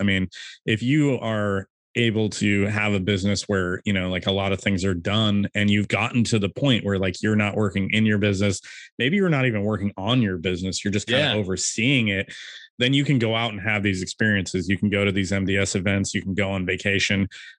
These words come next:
Speaker 1: Your system runs the same. I mean, I would call that a huge wealth right there. Like, maybe you're not
Speaker 2: Yeah.
Speaker 1: making a million dollars, but you're making enough, you know, you're a million dollars, like, net a year or whatever, but you're making enough to do what you wanna do.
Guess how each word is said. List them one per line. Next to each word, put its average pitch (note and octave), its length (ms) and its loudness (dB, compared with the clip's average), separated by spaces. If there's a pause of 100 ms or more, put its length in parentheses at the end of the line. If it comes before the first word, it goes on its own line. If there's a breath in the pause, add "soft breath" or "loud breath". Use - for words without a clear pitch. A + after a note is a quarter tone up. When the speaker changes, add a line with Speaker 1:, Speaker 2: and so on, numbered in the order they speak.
Speaker 1:
Your A#2+ 120 6
system A#2 420 2
runs G#2 260 2
the F2+ 80 -4
same. G#2 380 0
I G#2+ 80 -2
mean, A2 160 2
I A#2+ 180 -2
would B2+ 140 2
call A2 240 -2
that G2 160 0
a F#2 40 -4
huge G#2+ 440 2
wealth G2 360 0
right F2+ 220 -2
there. G2 300 2
Like, F2+ 160 -6
maybe B2+ 260 4
you're A2 140 2
not G#2+ 180 2
Speaker 2:
Yeah. G#2+ 40 -2
Speaker 1:
making G#2 240 0
a F#2 40 -4
million G2+ 320 2
dollars, G#2+ 340 0
but - 220 -6
you're C3 80 2
making A2+ 280 2
enough, G2 380 0 (460 loud breath)
you - 80 0
know, G2+ 140 0
you're C#3 220 2
a A2 120 -6
million B2+ 260 4
dollars, G#2+ 220 0
like, F#2+ 140 -4
net A#2 320 2
a G#2+ 80 2
year A2+ 300 2
or A2 100 2
whatever, G#2 280 0
but A#2 160 0
you're F#3 120 2
making C#3 260 2
enough G#2+ 300 0
to G2 320 0
do A#2 160 4
what G#2 200 0
you G#2+ 60 2
wanna F#2+ 240 0
do. F#2+ 260 2